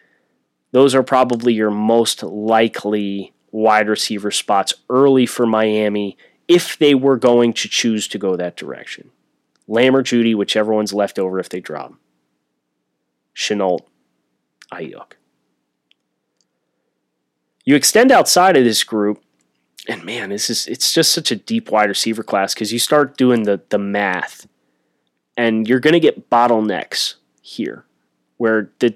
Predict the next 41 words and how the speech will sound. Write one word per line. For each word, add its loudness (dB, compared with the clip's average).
the -4
plentiful 0
supply 0
of 0
wide 2
receivers -6
is -4
going 4
to -4
surpass -2
the -10
need, -2
and -2
you're 2
gonna 2
get 2
to -4
seventy 0
if -8
you're -4
Miami. -10
And 2
you're 4
probably 4
gonna 4
have 0
a -2
handful 2
of 4
names 0
that -2
should 0
not 0
be 2
on 2
the 2
board 4
<laughs> -
for -4
you, 4
but 0